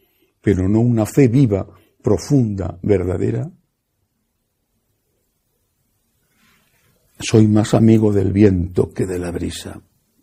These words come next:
Y hay que hacer el bien deprisa. El mal no pierde momento. Una preciosa poesía aplicada a San Francisco Javier,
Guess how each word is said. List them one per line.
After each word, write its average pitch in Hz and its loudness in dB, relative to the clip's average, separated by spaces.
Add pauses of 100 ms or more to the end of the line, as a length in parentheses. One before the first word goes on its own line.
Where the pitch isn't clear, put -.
(720)
Y 113 4
hay 117 6
que - 0
hacer 113 0
el 101 -2
bien 127 2
deprisa. 113 -4 (840)
El 110 6
mal 110 6
no 95 -2
pierde 90 -2
momento. - -14 (1300)
Una 104 2
preciosa 101 0
poesía 92 0
aplicada 87 -4
a 110 -2
San 101 0
Francisco 92 -4
Javier, 95 -4